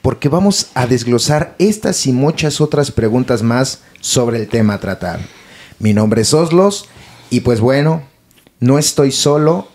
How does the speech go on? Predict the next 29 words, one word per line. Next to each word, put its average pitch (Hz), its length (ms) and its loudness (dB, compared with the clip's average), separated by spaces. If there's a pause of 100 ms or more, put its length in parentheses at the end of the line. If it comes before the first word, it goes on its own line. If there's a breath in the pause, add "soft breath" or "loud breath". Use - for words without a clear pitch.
(400)
el 113 140 -6
día 107 160 0
de 107 140 4
hoy. 104 260 2
Estoy 127 320 0
con 117 440 -2
una 127 300 0
persona 104 640 0
ya 104 180 2
de 98 140 -2
casa 139 540 -2
que 113 80 0
muchos 107 340 0
de 95 60 0
ustedes, 107 600 -2 (440 loud breath)
este, 95 680 -2
por 113 200 0
ahí 135 120 2
me 135 100 2
han 127 120 -4
pedido 117 340 2
el - 140 0
teléfono 139 640 0
y 110 60 0
no 117 180 0
para 107 180 0
ligarlo, 95 560 0
sino 95 300 -2
para 92 280 -2